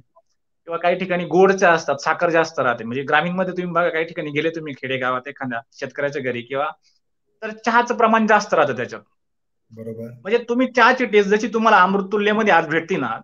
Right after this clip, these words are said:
Speaker 1: तुम्ही जर चहाची quality जर check केली त्या क्लायंटच्या घरी गेल्यानंतर, ती जर एकदम tasted वाटली तुम्हाला, जा-, जास्त गोड पण नाहीये आणि, अ, जास्त, अ, चहा फिका पण नाही, तर शंभर टक्के समजायचं काही client हुशार आहे. म्हणजे बारीक बारीक गोष्टी काही यांनी लक्ष दिलंय,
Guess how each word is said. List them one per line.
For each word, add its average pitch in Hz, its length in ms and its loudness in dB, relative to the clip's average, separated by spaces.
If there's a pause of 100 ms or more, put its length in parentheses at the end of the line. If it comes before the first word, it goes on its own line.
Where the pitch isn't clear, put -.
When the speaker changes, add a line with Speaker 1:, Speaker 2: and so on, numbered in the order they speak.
(120)
Speaker 1:
तुम्ही 202 180 -4
जर 202 100 -2
चहाची 202 400 -2
quality 175 340 0
जर 196 140 2 (180)
check 190 240 -4
केली 151 300 -4 (220)
त्या 156 100 -2
क्लायंटच्या 151 420 -4
घरी 135 180 -4
गेल्यानंतर, 120 480 -8
ती - 260 -14
जर 214 120 -2
एकदम 208 360 -2
tasted 202 320 0
वाटली 151 300 0
तुम्हाला, 139 320 -8 (160)
जा-, 151 120 -4
जास्त 175 260 -4
गोड 175 340 -4
पण 190 160 -4
नाहीये 180 200 -4
आणि, 165 280 -4 (420)
अ, 143 340 -4
जास्त, 156 300 -2
अ, 151 580 0 (160)
चहा 185 200 4
फिका 190 220 0
पण 190 200 2
नाही, 113 180 -8 (720)
तर 190 80 -12
शंभर 226 300 0
टक्के 233 340 0
समजायचं 190 400 0
काही 175 140 -6
client 175 280 -2
हुशार 156 260 2
आहे. - 220 -6 (600)
म्हणजे 160 160 -10
बारीक 180 320 2
बारीक 202 220 2
गोष्टी 202 260 -2
काही 190 140 2
यांनी 190 200 0
लक्ष 175 160 -2
दिलंय, 135 320 -4